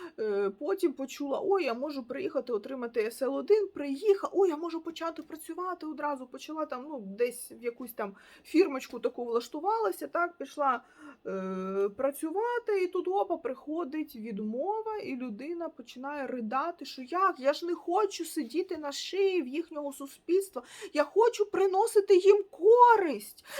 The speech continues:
я хочу працювати, я ж користь, оце користь, користь, користь». Люди кажуть, люди, зрозумійте, Данія вирішує,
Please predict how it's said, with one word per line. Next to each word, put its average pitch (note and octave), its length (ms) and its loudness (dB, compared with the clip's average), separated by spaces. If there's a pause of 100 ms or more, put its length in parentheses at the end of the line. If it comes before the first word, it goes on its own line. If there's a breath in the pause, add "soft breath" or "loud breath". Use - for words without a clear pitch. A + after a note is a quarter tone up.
я E4+ 200 4
хочу G#4+ 520 6
працювати, G4+ 1000 6
я F#4 160 0
ж - 280 -10
користь, A4+ 440 8
оце E4+ 200 -2
користь, F4 540 4
користь, G4 400 2
користь». D#4 340 0
Люди D#4+ 260 -4
кажуть, D#4 380 0
люди, C4 720 0
зрозумійте, C4 960 -2
Данія F#3+ 800 0
вирішує, G#3+ 1080 -6